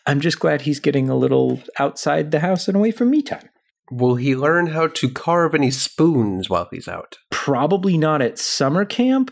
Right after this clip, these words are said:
Speaker 1: but we are definitely working on, uh, getting him some, some outdoors experience either way. We've been camping a few times 'cause it's very easy to socially distance yourselves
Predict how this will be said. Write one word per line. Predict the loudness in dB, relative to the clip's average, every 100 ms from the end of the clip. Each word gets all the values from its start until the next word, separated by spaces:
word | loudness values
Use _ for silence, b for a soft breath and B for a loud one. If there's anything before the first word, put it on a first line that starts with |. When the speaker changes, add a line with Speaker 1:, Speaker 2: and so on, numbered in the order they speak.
| _
Speaker 1:
but | 0 0
we | 2
are | 2
definitely | 2 0 0 2
working | 2 2 2 0
on, | 2 2 4 4
uh, | 2 2 0 0
getting | 2 2 2
him | 0 0 -2
some, | -2 -2 -4 -8 b b
some | -4 -2
outdoors | -2 0 0 0
experience | 0 -2 0 0 -2 -4 -6 -4
either | -2 0
way. | 2
We've | 2 2
been | 2 0 0
camping | -2 -2 0 0
a | -2
few | 0 -2
times | 0 -2 -2 -6 B B B
'cause | -2 -2 -2
it's | -2
very | 0 2
easy | 2 -2 -2 -4
to | -2 -2 -2
socially | -2 -2 0 0 0
distance | 0 -2 -2 -2 -2
yourselves | -2 0 0 0 -6